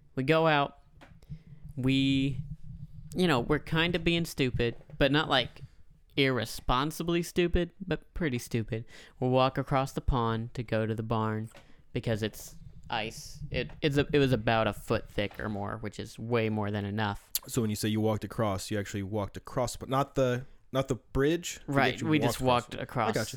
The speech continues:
Speaker 1: the
Speaker 2: Okay.
Speaker 1: water. You know, it was ice, but it
Speaker 2: Yeah.
Speaker 1: was water. And,
Speaker 2: Gotcha.
Speaker 1: you know, it was fine. So we get to the barn.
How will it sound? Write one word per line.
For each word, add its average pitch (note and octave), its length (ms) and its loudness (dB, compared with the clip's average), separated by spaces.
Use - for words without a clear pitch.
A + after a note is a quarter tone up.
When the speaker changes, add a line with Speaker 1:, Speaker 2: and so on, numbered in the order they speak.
Speaker 1:
the D#3 60 -4
Speaker 2:
Okay. C#3+ 180 4
Speaker 1:
water. A2+ 420 -2
You C#3 140 0
know, G#2+ 200 -2
it C3 60 -2
was A2+ 200 -2
ice, - 420 -2
but - 160 -4
it - 80 -10
Speaker 2:
Yeah. - 40 -16
Speaker 1:
was C3 140 -12
water. - 280 -12
And, A#2 380 2
Speaker 2:
Gotcha. - 100 -16
Speaker 1:
you C3 140 0
know, - 120 -6
it G#3 60 -14
was E3 100 -10
fine. A2+ 200 -4
So E3 380 2
we C3 80 -2
get B2+ 200 2
to D#3 60 -4
the C#3+ 80 -2
barn. B2 360 2